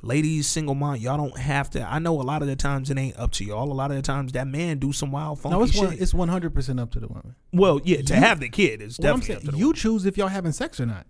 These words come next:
Speaker 1: Big
Speaker 2: Period.
Speaker 1: facts. Big
Speaker 2: Like,
Speaker 1: facts.
Speaker 2: the man does not decide, "Yes, I'm having sex."
Speaker 1: A one hundred.
Speaker 2: You have one hundred percent control over the situation. You control whether y'all having sex.
Speaker 1: Yeah.
Speaker 2: You can control if that man is allowed to wear a condom with you or
Speaker 1: Yeah.
Speaker 2: not.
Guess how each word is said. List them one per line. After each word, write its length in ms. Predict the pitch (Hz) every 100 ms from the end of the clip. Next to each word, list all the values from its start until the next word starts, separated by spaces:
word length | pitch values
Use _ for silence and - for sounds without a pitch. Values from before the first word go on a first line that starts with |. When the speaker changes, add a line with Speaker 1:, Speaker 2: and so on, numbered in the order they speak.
| -
Speaker 1:
Big 100 | 120
Speaker 2:
Period. 220 | - 302 131
Speaker 1:
facts. 320 | 90 - -
Big 240 | 120 143
Speaker 2:
Like, 80 | 139
Speaker 1:
facts. 200 | 87 156
Speaker 2:
the 80 | 170
man 340 | 165 226 311 180
does 220 | 202 180
not 240 | 233 180
decide, 540 | 170 - 208 170 139 - - 127
"Yes, 320 | 143 160 156 -
I'm 140 | 156 156
having 260 | 156 139
sex." 260 | 123 156 -
Speaker 1:
A 40 |
one 580 | 104 95 98 117 143 139
hundred. 200 | 135 156
Speaker 2:
You 180 | 262 330
have 280 | 226 226 170
one 200 | 226 196
hundred 260 | 220 214 180
percent 420 | 151 165 151 127 -
control 340 | - 151 165 147
over 160 | 135
the 80 | 131
situation. 500 | 139 139 147 135 127
You 140 | 160 214
control 360 | 240 233 226
whether 200 | 190 180
y'all 140 | 180 175
having 200 | 175 196
sex. 320 | 156 143 -
Speaker 1:
Yeah. 220 | 131 113 -
Speaker 2:
You 100 | 185
can 160 | 214
control 360 | 202 - 208 196
if 180 | 160 151
that 160 | 170
man 180 | 170 175
is 80 | 170
allowed 360 | 165 156 160 156
to 200 | 147 123
wear 220 | 131 175
a 60 | 160
condom 340 | 165 165 160
with 160 | 156 131
you 160 | 107
or 80 | 110
Speaker 1:
Yeah. 160 | 117 113
Speaker 2:
not. 100 | 101